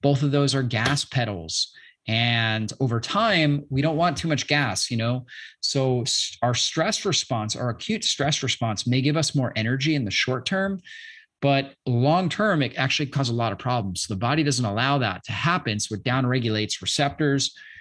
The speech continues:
It creates bad feedback between the brain and the, um, hormonal system.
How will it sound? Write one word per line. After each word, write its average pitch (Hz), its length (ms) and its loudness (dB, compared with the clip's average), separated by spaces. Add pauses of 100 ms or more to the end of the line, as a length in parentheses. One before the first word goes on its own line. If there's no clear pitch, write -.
(320)
It 120 120 -2
creates 120 460 0
bad 113 300 0
feedback 139 580 2
between 123 300 0
the 104 60 -2
brain 120 420 2
and 104 180 -2
the, 98 300 -2 (540)
um, 98 200 0
hormonal 120 460 2
system. 143 680 0